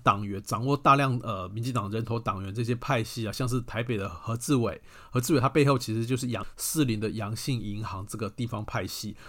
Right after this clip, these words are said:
那他因为他掌握了大量的党员，所以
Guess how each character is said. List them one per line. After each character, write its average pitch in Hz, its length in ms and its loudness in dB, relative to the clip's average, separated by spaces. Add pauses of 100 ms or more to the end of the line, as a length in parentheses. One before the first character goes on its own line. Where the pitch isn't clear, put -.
(140)
那 143 200 4
他 120 180 2
因 165 180 0
为 135 340 4
他 147 160 2
掌 113 300 -2
握 135 100 2
了 120 80 4
大 120 180 6
量 120 160 4
的 110 120 -2
党 90 220 -6
员， 98 140 -6
所 123 200 0
以 120 140 2